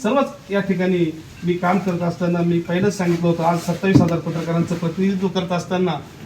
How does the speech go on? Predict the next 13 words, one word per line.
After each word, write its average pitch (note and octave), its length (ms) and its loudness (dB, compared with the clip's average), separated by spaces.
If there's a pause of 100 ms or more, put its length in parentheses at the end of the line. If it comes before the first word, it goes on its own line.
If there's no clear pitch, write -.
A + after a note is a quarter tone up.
(140)
प्रत्येकाच्या F3+ 440 0
सुखात F#3+ 400 0
जाता F3 240 0
नाही F3+ 140 4
आलं E3+ 220 2
तरी F#3 100 2
दुःखामध्ये F3+ 580 4
मा-, E3+ 160 2
मी E3 320 -2 (200)
जाण्याचं E3 320 0
काम D#3+ 200 0
करत D#3+ 240 -2
असतो. E3+ 380 -2